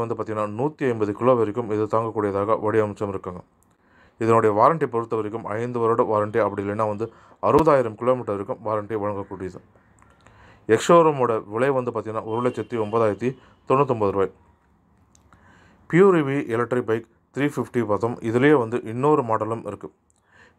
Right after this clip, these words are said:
பியூர் இ வி ஈகோ ட்ரிஃப்ட்ன்ற எலக்ட்ரிக் பைக். இதுக்கு முன்னாடி பார்த்தது வந்து பியூர் இ வி ஈகோ ட்ரிஃப்ட் த்ரீ ஃபிஃப்டி மாடலை பார்த்தோம். இப்பொழுது வந்து பியூர் இ வி ஈகோ ட்ரிஃப்ட் என்ற எலக்ட்ரிக் பைக்கை பார்க்குறோம்.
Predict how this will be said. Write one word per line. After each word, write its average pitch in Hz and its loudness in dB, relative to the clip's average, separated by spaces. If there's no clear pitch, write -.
பியூர் 151 4
இ - 0
வி 127 0
ஈகோ 139 2
ட்ரிஃப்ட்ன்ற 135 2
எலக்ட்ரிக் 113 0
பைக். 101 -6
இதுக்கு 110 -4
முன்னாடி 135 4
பார்த்தது 110 -2
வந்து 127 -2
பியூர் 131 0
இ - -2
வி 135 0
ஈகோ 143 4
ட்ரிஃப்ட் 165 2
த்ரீ 147 2
ஃபிஃப்டி 127 -4
மாடலை 113 4
பார்த்தோம். 127 -2
இப்பொழுது 117 -2
வந்து 107 -2
பியூர் 147 4
இ - 2
வி 131 -2
ஈகோ 127 2
ட்ரிஃப்ட் 135 -4
என்ற 127 0
எலக்ட்ரிக் 110 -4
பைக்கை 101 -4
பார்க்குறோம். 95 -10